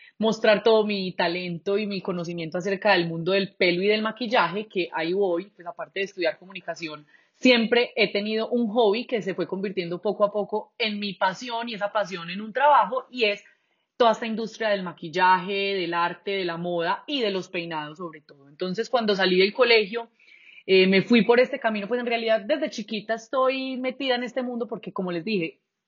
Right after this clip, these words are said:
es mi hobby. Entonces yo creo que yo cuando era pequeña solamente jugaba peluquería, peinar, maquillar,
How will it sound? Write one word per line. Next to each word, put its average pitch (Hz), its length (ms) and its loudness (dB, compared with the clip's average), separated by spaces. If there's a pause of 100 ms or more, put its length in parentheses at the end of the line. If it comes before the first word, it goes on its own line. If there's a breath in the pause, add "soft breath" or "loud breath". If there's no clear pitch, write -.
es 202 200 6
mi 226 120 0
hobby. 208 520 -2 (360 soft breath)
Entonces 175 200 -4
yo 202 60 -2
creo 233 140 0
que 208 100 0
yo 175 120 -4
cuando 208 200 -2
era 220 320 4
pequeña 220 460 -10
solamente 208 480 -6
jugaba 190 720 -4
peluquería, 190 640 -8
peinar, 185 460 -4
maquillar, 220 920 0